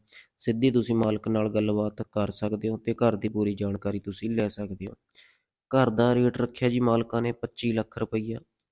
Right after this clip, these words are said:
ਤੇ ਮੌਕੇ ਤੇ ਮਾਣ ਤਾਣ ਇਹ ਕਰ ਦੇਣਗੇ। ਤੇ ਜਿਹੜੀ ਵੀ ਰੇਟ ਦੀ ਗੱਲ ਹੈ ਜਾਂ ਜਗ੍ਹਾ ਦੀ ਜਾਣਕਾਰੀ, ਜੋ ਵੀ ਤੁਸੀਂ ਕੋਈ ਜਾਣਕਾਰੀ, ਇਨਫਰਮੇਸ਼ਨ ਲੈਣੀ ਹੈ ਤਾਂ ਮਾਲਕ ਦਾ ਨੰਬਰ ਦਿੱਤਾ ਗਿਆ ਜੀ ਸਕਰੀਨ ਤੇ,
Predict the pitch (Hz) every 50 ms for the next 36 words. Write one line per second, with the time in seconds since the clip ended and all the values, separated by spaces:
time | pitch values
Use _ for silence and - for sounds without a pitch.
0 | _ _ - 107 104 101 104 107 104 104 98 - 110 104 - 110 107 104 104 101
1 | 101 101 98 - 104 101 104 101 76 101 98 101 98 - - 101 101 98 101 104
2 | 104 113 120 117 - - _ _ - _ _ _ _ _ _ _ _ - 104 104
3 | 104 101 110 107 113 120 127 143 147 151 143 123 120 117 117 117 113 117 113 110
4 | 110 113 113 113 110 110 113 110 104 - 110 107 120 120 123 120 110 110 107 104
5 | 104 - - 107 104 104 104 101 110 107 107 110 120 120 - 113 101 - 110 107
6 | 107 - _ - - - _ _ _ _ 110 110 101 - 110 107 104 104 - 107
7 | 107 104 104 107 104 104 - - 104 104 104 101 - 104 104 101 101 101 104 104
8 | 104 104 - 107 107 104 101 101 101 98 - - 101 101 101 101 101 101 98 104
9 | 101 98 98 - - 107 110 107 107 104 104 107 104 - - _ 101 104 104 101
10 | - - 107